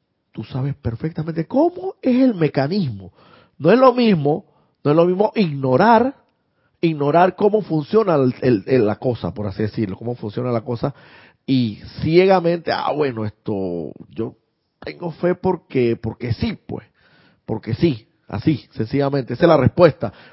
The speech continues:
La respuesta más infantil que puede existir es esa. ¿Y, y por qué tú tienes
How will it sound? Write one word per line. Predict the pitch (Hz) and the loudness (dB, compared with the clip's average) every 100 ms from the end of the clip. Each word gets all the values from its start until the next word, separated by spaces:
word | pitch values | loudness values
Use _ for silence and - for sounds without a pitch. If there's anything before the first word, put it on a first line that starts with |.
| - | -4
La | 107 | 0
respuesta | 120 160 185 | 2 0 0
más | 196 196 | 0 0
infantil | 175 156 180 | 0 0 0
que | 175 | 0
puede | - 175 | 0 0
existir | 160 135 - 156 | 0 -4 0 2
es | 147 135 98 | 2 0 -2
esa. | 87 - _ - - - | -6 -10 _ -20 -20 -6
¿Y, | 165 180 | -4 -2
y | |
por | 156 170 180 | 0 0 0
qué | 262 | -6
tú | 254 | -6
tienes | 247 233 233 214 175 | -6 -2 0 0 -2